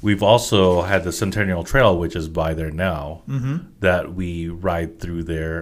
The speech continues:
Speaker 1: and use facilities if we need to. Um, our kids have had prom pictures at the waterfall.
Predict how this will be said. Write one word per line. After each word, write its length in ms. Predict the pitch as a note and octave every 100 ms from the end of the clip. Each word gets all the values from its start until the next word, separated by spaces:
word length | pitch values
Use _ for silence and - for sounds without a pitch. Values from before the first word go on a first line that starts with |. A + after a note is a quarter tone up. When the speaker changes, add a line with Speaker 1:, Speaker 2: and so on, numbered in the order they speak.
| -
Speaker 1:
and 380 | F2 E2+ D#2+ D#2 - - -
use 480 | F2+ E2+ - - -
facilities 640 | - F2+ - D#2+ D#2 D#2 D#2+
if 180 | D#2+
we 100 | E2
need 260 | D#2+ D#2 D2+
to. 280 | - E2 D#2+ - - - - - -
Um, 640 | F#2+ F#2 F2 E2+ E2 E2+ - _ _ _ _ _ _ _ _ _ -
our 140 | G2
kids 520 | - - F3+ G#2 F#2+
have 460 | - G2+ F#2+ F2+ F2
had 300 | A2 F2+ E2
prom 420 | - B2 C3 B2+
pictures 480 | A2 G#2+ - F#2 E2
at 120 | E2+
the 80 | E2
waterfall. 760 | D2+ D2 C#2+ C#2+ D#2 D2+ F2